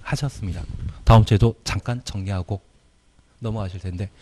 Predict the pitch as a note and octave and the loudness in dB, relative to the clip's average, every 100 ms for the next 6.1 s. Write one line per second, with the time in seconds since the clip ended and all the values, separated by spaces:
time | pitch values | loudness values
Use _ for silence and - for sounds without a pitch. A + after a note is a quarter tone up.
0 | - - C#3+ C#3 C#3 - - B2 B2+ A#2+ | -20 4 8 10 8 4 4 4 4 2
1 | A#2 A2 G2+ G2 F#2 F2 D3 D#3+ _ _ | 0 0 0 0 0 0 -2 -4 _ _
2 | _ _ - B2+ A#2 - E3 - G#2+ G#2+ | _ _ 0 4 4 2 -2 -2 -4 -4
3 | G#2+ G#2 F2+ F#2 F#2+ _ _ _ - C3+ | -2 -4 -2 -4 -4 _ _ _ -2 0
4 | C3 B2+ - G2+ G#2 F#2 A2+ A#2+ - B2+ | 2 0 -2 -2 -2 -4 -6 -6 -4 -2
5 | F#2 F2 E2 D#2+ G2 _ _ _ G#2+ - | -2 -4 -6 -10 -16 _ _ _ 2 2